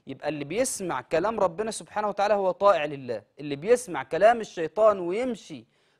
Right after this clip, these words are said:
خلف الشيطان ويتبع خطوات الشيطان فهو طائع للشيطان.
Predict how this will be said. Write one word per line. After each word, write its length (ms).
خلف 500
الشيطان 640
ويتبع 640
خطوات 500
الشيطان 640
فهو 260
طائع 380
للشيطان. 640